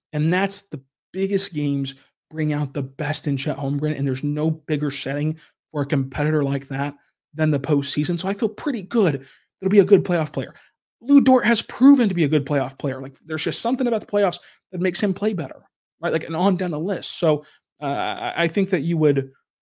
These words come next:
feel really good about the Thunder in the postseason, even though they're young, even though, um, you know, you, you would have concerns about that. I wanna talk more about your questions. We're gonna leave the,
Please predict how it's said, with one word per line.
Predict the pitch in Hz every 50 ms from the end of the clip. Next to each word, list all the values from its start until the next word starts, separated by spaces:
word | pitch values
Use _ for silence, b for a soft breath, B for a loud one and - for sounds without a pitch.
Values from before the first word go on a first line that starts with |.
| _ _ _
feel | - - 190 165
really | 170 175 165 151
good | 160
about | 147 143 -
the | 143
Thunder | 135 156 147 143
in | 135
the | 139 135
postseason, | 139 135 135 - 156 139 143 147 143 - -
even | 165 165 151 147 143
though | 131 139 135 131 127
they're | 131 143 147
young, | 143 143 135 139 143 139 135 139 135
even | 131 151 160 143 147 143 135
though, | 131 131 127 131 131 131 131 131 b b b b _ _ _ -
um, | 135 135 131 123 123 117 107 98 113 135 131 _ _ _ _ _ _ _
you | 151
know, | 139 139 139
you, | 135 135 131 _ 131 _ 139 143
you | 151
would | 143 143
have | 143 131 -
concerns | 143 139 - - 139 135 131
about | 104 104 - -
that. | - - - _ _ _ _ _ _ _ _ _ _ _ _ _ _ _ _ _ -
I | 135
wanna | 147 190 202
talk | 202 - 196 165 170
more | 170 156 147 143
about | 143 135 151 147 139 127
your | 139 139
questions. | 135 - - 131 135 - - 135 131 -
We're | 147 147
gonna | 147 139 139
leave | 143 143 139
the, | 139 135